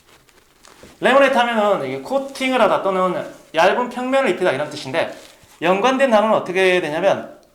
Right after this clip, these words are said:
음식입니다. 아몰레트, 오므라이스죠. 사실 오므라이스라는 용어 자체도 일본의 발음 그 영향을 받아서 우리나라에 들어왔다 그러는데, 여기 이쪽에 이 L인 부분은 이건 사이드를 나타내요.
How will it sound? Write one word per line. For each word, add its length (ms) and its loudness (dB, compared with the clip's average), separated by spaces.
음식입니다. 600 -2
아몰레트, 480 4
오므라이스죠. 640 2
사실 240 -4
오므라이스라는 760 2
용어 140 0
자체도 480 -2
일본의 640 0
발음 440 -2
그 160 -2
영향을 320 4
받아서 380 4
우리나라에 520 0
들어왔다 300 -2
그러는데, 500 -4
여기 640 0
이쪽에 640 2
이 160 0
L인 460 0
부분은 520 -4
이건 160 -2
사이드를 380 0
나타내요. 580 -8